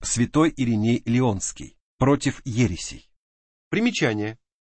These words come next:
Вообще здесь важна грань между протестантизмом и православием. Протестантское богословие делает акцент на том, что Христос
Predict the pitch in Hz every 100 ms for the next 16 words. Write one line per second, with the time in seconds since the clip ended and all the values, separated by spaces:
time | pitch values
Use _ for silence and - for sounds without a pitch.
0 | _ _ 135 165 - 254 190 208 196 185
1 | 175 190 165 190 143 113 113 117 113 _
2 | _ 143 151 147 143 139 220 202 196 143
3 | - 151 156 151 139 107 87 76 _ _
4 | _ _ _ - 92 107 - 139 151 -
5 | 123 101 104 101 135 160 127 92 131 151
6 | - 123 - 147 143 - 117 208 202 _
7 | - - 160 143 135 - 208 202